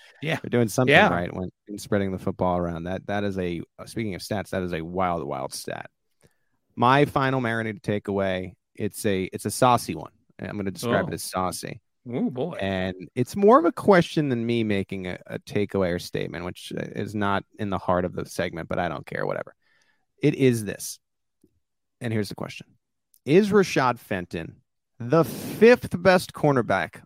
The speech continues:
Speaker 1: on the Chiefs? Interesting question. We haven't had Rashad Fenton now for two straight games, and he, he did struggle early on in the year. And so, you know, as you go through the cornerbacks, you're like, "Okay, Pete, well, who are you talking about?" Well,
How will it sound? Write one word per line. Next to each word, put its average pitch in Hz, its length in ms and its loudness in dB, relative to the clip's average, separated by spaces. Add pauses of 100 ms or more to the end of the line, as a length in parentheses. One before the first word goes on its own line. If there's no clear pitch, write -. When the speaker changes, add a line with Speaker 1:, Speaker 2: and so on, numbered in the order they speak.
Speaker 1:
on 107 200 -2
the 104 100 -4
Chiefs? - 440 -10 (1200)
Interesting 233 340 2
question. 208 320 6
We 104 80 2
haven't 143 180 4
had 160 120 4
Rashad 135 280 2
Fenton 113 340 -2
now 98 260 -2
for 101 260 0
two - 180 -2
straight 107 300 -2
games, 95 300 -6
and 95 80 -8
he, 92 100 -10
he - 140 -10
did 117 140 -4
struggle 98 340 -4
early 101 260 -4
on 92 160 -8
in 87 80 -10
the 95 80 -10
year. 104 400 -8 (480)
And 104 560 0 (240)
so, 101 420 4
you - 140 -10
know, 107 80 2
as 104 160 2
you 104 60 -2
go 104 160 4
through 101 160 0
the 95 60 -2
cornerbacks, 95 520 -2
you're 95 120 0
like, 90 160 0
"Okay, 92 220 -2
Pete, 85 200 -8
well, 90 120 -4
who 95 60 -2
are 95 40 0
you 92 100 -4
talking 90 400 -6
about?" - 260 -12
Well, 113 420 4